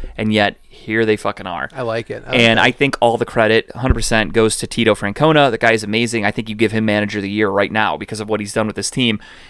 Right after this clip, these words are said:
Speaker 1: And
Speaker 2: We know who's gonna win it, though. It's gonna be the dude up in Minnesota.
Speaker 1: Probably. Or, uh, I mean, it could go to,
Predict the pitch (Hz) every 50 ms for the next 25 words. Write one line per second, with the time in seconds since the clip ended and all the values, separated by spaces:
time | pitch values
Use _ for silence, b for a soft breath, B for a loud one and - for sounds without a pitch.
0 | B B B - 123 120 117 113 110 110 104 - - - 151 165 160 143 123 107
1 | 120 110 101 101 117 117 110 104 98 - 98 101 101 101 - - 107 98 101 101
2 | 98 95 104 101 98 98 95 - 98 98 98 98 101 98 92 - - 113 101 98
3 | 95 95 - _ - _ _ - - - - - - 127 101 101 101 101 101 98
4 | 101 101 104 107 107 - - - - - 165 190 208 208 208 202 - - - -
5 | - - 170 175 170 170 175 170 165 180 185 180 160 - - - 180 143 135 131
6 | 131 123 - - - 127 127 123 123 120 120 120 117 110